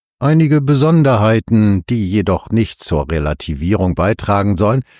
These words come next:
hätten zu diesem Anstieg beigetragen, erläuterte der Innenminister. So hätten im Jahr zweitausendvierundzwanzig die Europawahl, drei Landtagswahlen und neun Kommunalwahlen stattgefunden. Dies würde jedoch nicht im Ansatz die Gesamtsteigerung erklären,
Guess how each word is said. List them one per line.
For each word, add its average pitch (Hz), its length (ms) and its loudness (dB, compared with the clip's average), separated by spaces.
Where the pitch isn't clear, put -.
hätten 156 240 -2
zu 135 160 -2
diesem 120 320 0
Anstieg 98 580 -4
beigetragen, 90 800 -2
erläuterte 92 640 0
der 98 200 -4
Innenminister. - 840 -8
So 127 180 0
hätten 156 200 0
im 131 100 2
Jahr 127 180 2
zweitausendvierundzwanzig 113 1300 -2
die 110 120 -4
Europawahl, 107 960 0
drei 78 280 -4
Landtagswahlen 98 1000 -2
und 117 220 0
neun 131 260 2
Kommunalwahlen 107 920 0
stattgefunden. - 920 -8
Dies 120 340 0
würde 107 180 2
jedoch 92 380 -2
nicht 101 180 -4
im 92 120 -2
Ansatz 107 560 -2
die 98 100 -4
Gesamtsteigerung 87 920 -2
erklären, 107 600 -2